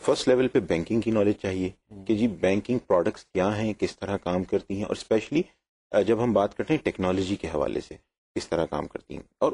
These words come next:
Speaker 1: سیکنڈ لیول آ جاتا ہے کہ اسٹیٹ بینک کے انٹرنل، آ، بینکنگ کس طرح ہو رہی ہے as a central bank۔ تو وہاں پر وہ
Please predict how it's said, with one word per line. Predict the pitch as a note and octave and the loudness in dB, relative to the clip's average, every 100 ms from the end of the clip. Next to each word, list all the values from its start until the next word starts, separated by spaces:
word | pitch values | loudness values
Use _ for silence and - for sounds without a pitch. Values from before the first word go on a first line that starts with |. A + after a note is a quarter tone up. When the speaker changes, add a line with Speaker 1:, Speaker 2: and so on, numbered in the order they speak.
| - | -2
Speaker 1:
سیکنڈ | - - F3+ G3+ | -4 -4 0 2
لیول | D#3+ C#3+ | 4 2
آ | A2 | 4
جاتا | A2 E3+ | 2 2
ہے | |
کہ | F3+ - - | 2 0 -4
اسٹیٹ | - F#3 F#3 | 0 2 4
بینک | C#3 C3 - | 2 0 2
کے | A2+ | 0
انٹرنل، | F#2 F#2+ F#2 F2+ - | 2 2 4 2 2
آ، | - E2 E2 | 2 2 2
بینکنگ | D#2+ E2 E2 | -2 -4 -6
کس | D#2+ - | -6 -2
طرح | - | -2
ہو | - - | -2 -2
رہی | E2+ | 0
ہے | - | 2
as | |
a | G#2 | 2
central | G2+ - D2+ B1 | 0 -4 -6 -6
bank۔ | - - - _ _ _ _ _ - | -10 -14 -20 _ _ _ _ _ -4
تو | D#3 | -2
وہاں | B2 B2+ G#3+ | 0 0 2
پر | G#3+ | 2
وہ | F#3+ | 2